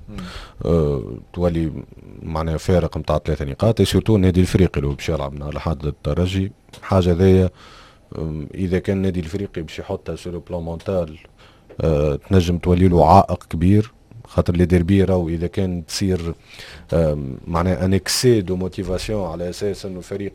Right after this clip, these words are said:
Speaker 2: لازم يربح، اذا كان ما ربحش ليكار نتاع تروا بوان ممكن يكون نون ريكوبيرابل، راهو ال-،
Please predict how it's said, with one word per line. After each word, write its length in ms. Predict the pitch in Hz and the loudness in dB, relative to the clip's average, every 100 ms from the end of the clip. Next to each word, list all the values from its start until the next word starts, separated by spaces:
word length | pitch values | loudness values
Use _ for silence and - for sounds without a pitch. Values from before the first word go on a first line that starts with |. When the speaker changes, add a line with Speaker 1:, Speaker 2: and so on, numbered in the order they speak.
| - | -6
Speaker 2:
لازم 420 | 107 101 92 92 | -2 -2 -2 -6
يربح، 440 | 95 110 92 85 | -2 -2 -2 -4
اذا 140 | 87 90 | -4 -4
كان 160 | 104 | -4
ما 100 | 95 | -2
ربحش 500 | 92 92 - 95 - - - - - - | -2 -2 -2 -6 -8 -14 -18 -18 -20 -6
ليكار 380 | 90 - 107 90 | -4 4 6 6
نتاع 220 | 85 92 | 4 2
تروا 280 | 90 90 92 | 4 4 2
بوان 800 | - 101 101 92 87 87 82 80 - | 4 2 4 2 0 -2 -6 -10 -8
ممكن 400 | 92 95 - 92 | -6 -4 -4 -6
يكون 340 | 87 101 92 | -4 -6 -2
نون 180 | 101 95 | -2 -2
ريكوبيرابل، 760 | 90 - 92 87 95 117 95 95 - - - - _ - | -4 -6 -4 0 2 2 0 -4 -10 -20 -20 -20 _ 2
راهو 360 | 101 113 107 | 6 8 8
ال-، 420 | 107 101 98 95 | 6 4 2 -2